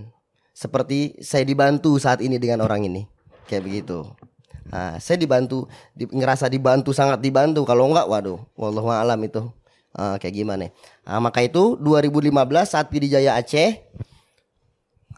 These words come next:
mungkin saat itu lagi rame-ramenya kali ya,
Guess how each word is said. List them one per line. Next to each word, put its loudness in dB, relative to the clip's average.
mungkin 0
saat 2
itu -6
lagi 4
rame-ramenya 4
kali 2
ya, -6